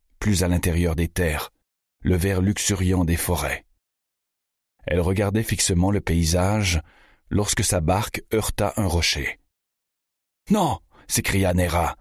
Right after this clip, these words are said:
alors que le bateau faisait une embardée. Un éperon de basalte perça la coque de bois aussi sûrement qu'une dent géante. Néra vit le bois voler en éclats dans un tourbillon.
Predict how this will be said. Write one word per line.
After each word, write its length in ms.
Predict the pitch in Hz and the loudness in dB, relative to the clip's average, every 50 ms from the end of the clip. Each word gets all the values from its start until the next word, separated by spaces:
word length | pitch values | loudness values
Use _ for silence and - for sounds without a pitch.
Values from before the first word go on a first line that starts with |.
| _ _ - | _ _ -4
alors 240 | - 95 101 95 - | -2 0 0 0 0
que 80 | - 90 | 0 0
le 80 | 95 90 | 2 2
bateau 360 | 98 98 - - 117 113 98 | 2 0 0 0 -2 -2 -2
faisait 280 | - - 87 80 90 | -2 -2 0 0 0
une 180 | 85 - - 92 | 0 0 0 2
embardée. 560 | 90 87 78 85 78 - 78 80 76 71 - - _ _ _ _ _ _ - - - - | 2 2 2 0 0 -2 -2 -4 -4 -4 -8 -12 _ _ _ _ _ _ -20 -12 -6 -2
Un 160 | 87 92 101 | 0 2 2
éperon 420 | 107 98 - 101 92 85 92 98 92 | 0 0 0 -2 0 0 0 0 2
de 80 | 85 | 2
basalte 640 | 80 76 85 90 87 90 104 107 101 87 - - - - - - _ _ _ _ _ _ | 2 2 2 2 2 0 0 0 0 -2 -4 -6 -8 -10 -10 -16 _ _ _ _ _ _
perça 380 | - 117 - - - - 113 101 | -4 -2 -2 0 0 0 0 0
la 100 | 95 90 | 0 -2
coque 340 | - - 101 - - - - | -2 -4 -4 -4 -4 -4 -2
de 80 | 98 | -2
bois 340 | 85 71 87 90 95 98 92 - _ _ _ _ _ | 0 2 2 2 2 0 -2 -6 _ _ _ _ _
aussi 300 | - - 95 - - 85 | -4 -2 -2 0 0 0
sûrement 540 | 82 - - 120 101 90 90 92 92 90 85 | 0 0 0 0 0 2 2 2 2 2 0
qu'une 260 | 85 - 98 92 90 | 0 0 0 2 2
dent 180 | 82 95 92 90 | 2 0 0 0
géante. 600 | 78 76 78 71 67 65 - - - - - - _ _ _ _ _ _ _ _ _ _ _ _ _ _ _ _ _ _ _ _ - | -2 -2 -2 -4 -4 -6 -6 -8 -8 -10 -12 -16 _ _ _ _ _ _ _ _ _ _ _ _ _ _ _ _ _ _ _ _ -4
Néra 400 | - 92 104 110 107 127 135 127 | -2 0 0 0 0 0 0 0
vit 160 | 101 101 107 | 2 2 2
le 100 | 98 98 | 2 2
bois 280 | 92 85 95 98 101 95 | 2 2 2 2 2 2
voler 360 | 85 87 95 92 90 98 101 | 2 2 2 2 4 2 2
en 140 | 95 90 95 | 2 2 2
éclats 380 | 90 - - 98 104 104 98 85 | 0 0 0 0 2 2 2 2
dans 240 | 80 85 80 82 | 0 0 0 0
un 80 | 87 85 | -2 -2
tourbillon. 680 | - - 95 76 73 71 85 82 80 78 76 71 - | -2 -2 -2 -2 -2 0 0 0 0 0 -2 -4 -6